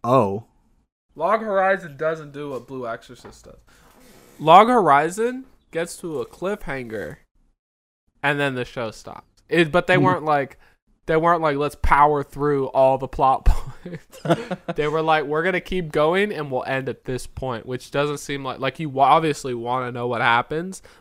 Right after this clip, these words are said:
Speaker 2: but it, it's, de-, it's not rushed in the way that Blue Exorcist was.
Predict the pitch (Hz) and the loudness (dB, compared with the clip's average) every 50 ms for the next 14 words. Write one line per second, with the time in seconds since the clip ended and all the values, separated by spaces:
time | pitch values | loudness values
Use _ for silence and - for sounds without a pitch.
0 | _ _ - 135 131 - 123 131 123 123 131 135 131 - - - 156 147 120 139 | _ _ -4 -2 -2 0 -2 -4 -4 -6 -8 -10 -10 -10 -4 -2 -2 0 0 -4
1 | 139 - 165 143 123 113 123 123 120 107 98 - - - - 123 123 123 123 117 | -6 -8 -8 -8 -8 -6 -4 -2 -2 -2 -2 -4 -10 -16 -12 -10 -8 -6 -4 -4
2 | 117 113 110 107 107 - 117 113 110 107 107 - - - 113 - _ 107 107 - | -4 -4 -6 -8 -10 -10 -10 -8 -8 -8 -10 -14 -16 -20 -20 -20 _ -20 -20 -20
3 | _ 120 120 - - _ | _ -20 -20 -20 -20 _